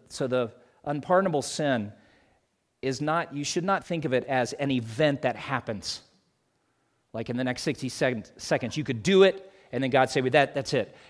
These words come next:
It, it's actually more characteristic of a life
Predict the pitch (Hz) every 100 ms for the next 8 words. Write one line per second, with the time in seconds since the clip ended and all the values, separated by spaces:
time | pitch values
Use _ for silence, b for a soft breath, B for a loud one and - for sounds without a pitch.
0 | B 151 - 147 160 165 - 127 127 127
1 | 147 127 131 117 - 131 113 113 117 120
2 | 120 123 110 - - -